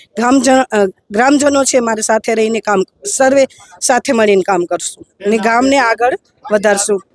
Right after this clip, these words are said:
હા, અ, વાત કરી પાટીદાર સમાજનું, અ,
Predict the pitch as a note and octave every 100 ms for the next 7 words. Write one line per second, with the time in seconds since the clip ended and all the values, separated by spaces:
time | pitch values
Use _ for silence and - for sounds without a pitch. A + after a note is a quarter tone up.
0 | - A3+ A3 G#3+ G#3 - - G3+ G3+ G3+
1 | G3+ A#3 - C4 A#3+ A3 A3 A#3 B3+ A3+
2 | B3+ A#3+ A3+ A#3+ B3 C4 - _ _ _